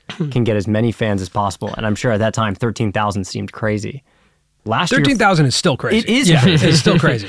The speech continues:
Speaker 3: <laughs>
Speaker 2: But I will never forget, like, watching last year's
Speaker 1: Mm.
Speaker 2: charity match on YouTube and just feeling like, this, what is this, like, fifa?
Speaker 3: Yeah.
Speaker 2: Like,
Speaker 1: <laughs> Yeah.
Speaker 2: like, I'm, like, it feels like I'm watching a video game. It
Speaker 3: Also,
Speaker 2: was crazy.
Speaker 3: why are they so
Speaker 1: Mm.
Speaker 3: talented? And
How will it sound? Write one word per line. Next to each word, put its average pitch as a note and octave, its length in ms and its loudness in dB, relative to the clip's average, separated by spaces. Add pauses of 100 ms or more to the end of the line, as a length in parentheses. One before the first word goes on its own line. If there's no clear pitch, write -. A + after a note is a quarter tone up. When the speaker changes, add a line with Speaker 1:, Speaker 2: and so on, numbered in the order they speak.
Speaker 3:
<laughs> D3+ 100 -8
Speaker 2:
But E3+ 120 2
I F#3+ 100 0
will G#3 80 2
never G#3+ 200 2
forget, G#3 480 -2 (300)
like, B2 180 -2
watching C3+ 480 2
last B2 380 -2
year's G#2+ 440 -8
Speaker 1:
Mm. A2+ 360 -2
Speaker 2:
charity B2 280 2
match G2 420 -4 (160)
on B2 180 2
YouTube G#2 460 -2 (760)
and D#3 140 2
just E3+ 160 0
feeling G3+ 280 2
like, D3+ 260 -2 (500)
this, C#3+ 300 0
what F#3+ 160 0
is D#3 100 2
this, A#2 180 0
like, G2+ 120 -4
fifa? A3+ 560 -2 (340)
Speaker 3:
Yeah. C3 200 -8
Speaker 2:
Like, C#3 240 2
Speaker 1:
<laughs> C3+ 300 -4
Yeah. A#2+ 120 0
Speaker 2:
like, C#3+ 200 2 (220)
I'm, E3 160 2
like, G3+ 380 0
it D#3+ 100 -12
feels G3+ 140 2
like F3 80 4
I'm D#3 180 0
watching D#3+ 380 2
a A2 40 0
video G2 240 -4
game. - 280 -14 (400)
It E3 80 0
Speaker 3:
Also, C3+ 260 0
Speaker 2:
was A#2 100 -6
crazy. D3+ 420 0
Speaker 3:
why C#3 200 2
are C3+ 80 4
they - 80 4
so C#3+ 160 4
Speaker 1:
Mm. C3 60 -2
Speaker 3:
talented? C3 520 -4
And G#2+ 300 -20